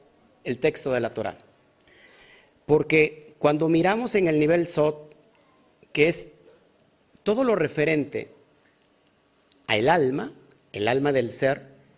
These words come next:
podemos aplicar esta enseñanza para nosotros. ¿Dónde está la tierra prometida? En nosotros.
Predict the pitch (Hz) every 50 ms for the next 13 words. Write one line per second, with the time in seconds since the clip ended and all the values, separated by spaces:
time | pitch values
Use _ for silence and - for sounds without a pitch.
0 | _ _ _ _ _ _ _ _ _ _ 135 151 165 175 208 202 - 190 165 -
1 | 160 143 - 170 170 180 185 - - - - _ _ _ _ _ _ - 160 156
2 | - 202 190 175 175 - 151 139 143 143 143 143 143 160 170 180 - - - _
3 | _ _ _ _ _ _ _ _ _ _ - 151 147 143 135 131 131 - - 113
4 | 98 - - - - - - _ _ _ _ - 139 165 190 180 180 160 - -
5 | - 160 160 165 160 151 147 143 - - - 180 170 170 165 170 175 170 - 165
6 | 143 123 120 113 - - 175 170 135 101 92 - - - - - - _ _ _
7 | _ _ _ _ _ _ - - - - - _ _ - - - - - - -
8 | - - - - 123 127 120 110 - - - 143 143 143 - 101 82 - - -
9 | -